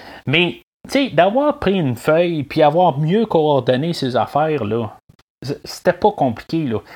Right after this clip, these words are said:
Il y a trop mis d'affaires, là, dans la dernière page qui était l'épisode trois. Il y avait trop d'affaires à faire. Ou si, mettons,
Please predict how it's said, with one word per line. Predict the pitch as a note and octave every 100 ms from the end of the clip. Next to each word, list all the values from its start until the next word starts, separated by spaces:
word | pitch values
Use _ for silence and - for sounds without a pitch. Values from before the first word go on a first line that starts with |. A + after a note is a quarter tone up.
| - - -
Il | -
y |
a | C#3+
trop | E3+ G#3 B3+
mis | A3+
d'affaires, | F3 B2+ - D#3+ E3+ D#3+
là, | B2+ C3+ C#3 C#3 - _ _
dans | A#2 C#3
la | C#3
dernière | D3+ D#3+ D3+ -
page | E3 E3 D3+
qui | C#3
était | C3 C3
l'épisode | A#2 A#2+ A#2 G2+
trois. | - A#2+ A#2+ - - - -
Il |
y |
avait | D3 D3 C#3+ - _
trop | - F#3+ A#3 E3
d'affaires | A#2+ - C#3+ D3+
à | A#2+
faire. | - D3+ E3+ E3+ C3+ -
Ou | D#3+ D3+
si, | - C4
mettons, | A#3+ A#3 B3 A#3+